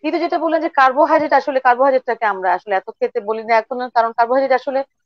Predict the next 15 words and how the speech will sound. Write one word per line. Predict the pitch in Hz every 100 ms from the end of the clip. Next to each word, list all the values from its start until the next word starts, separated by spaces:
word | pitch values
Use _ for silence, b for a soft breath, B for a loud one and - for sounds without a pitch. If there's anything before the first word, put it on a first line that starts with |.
| _ -
আমাদের | 226 240
দেশটা | 226 254 - 311
খুবই, | 294 294 240 285 285 -
আহ, | 208 202
ডায়াবেটিসের, | 226 220 254 277 285 254 _
আহ, | 208 196 196 196
ডায়াবেটিসের, | 220 214 240 262 - 262 247 -
আহ, | 196 196 -
ই-, | 220 _ 214 196
incidence | 220 269 247 247
এবং | 226 214
প্রিভ্যালেন্সটা | 247 254 254 269
খুবই | 320 285
বেশি | 190 202
বাংলাদেশে, | 185 175 160 165